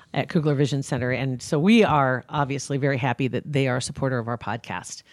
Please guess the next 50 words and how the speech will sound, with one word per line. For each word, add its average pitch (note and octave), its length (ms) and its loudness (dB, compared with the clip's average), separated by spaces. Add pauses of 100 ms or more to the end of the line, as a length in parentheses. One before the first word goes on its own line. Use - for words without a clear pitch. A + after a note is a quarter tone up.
(380)
And A#2+ 440 -2 (140)
like C#3 200 -6
Pat C3 260 0
going C#3 180 2
in C3+ 100 0
for B2 120 -4
his B2 160 -4
consultation, C#3+ 800 0 (520)
um, B2+ 400 2 (120)
the E3+ 160 4
reason F#3 200 6
why E3 120 4
he's G#3 180 6
had F#3 220 4
the D#3+ 80 4
procedure E3+ 400 0
done C#3+ 200 2
before, F3+ 400 2
I C#3+ 140 2
also D#3 260 4
had D3 280 2
the, D3 180 2 (100)
the C#3 140 -2
vision D3 260 2
correction D3 440 -2
done D3 260 0 (380)
years D#3 240 4
ago. C#3+ 380 4 (340)
And D3+ 180 2
just G#3+ 200 2
for - 200 4
eye D#3 120 6
health, F#3 200 4
even C4+ 200 6
if - 100 4
you, E3 80 2 (120)
even B3+ 240 4
if B3+ 100 2
you're E3+ 80 4
seeing G#3+ 340 4
correctly, B3 640 2 (760)
you, G3+ 260 6
you G#3 100 8
still A#3+ 280 6
have D#3+ 320 2
to E3 80 -2
go D#3+ 160 4
in. D#3+ 180 6
You E3 60 2
still D#4+ 180 0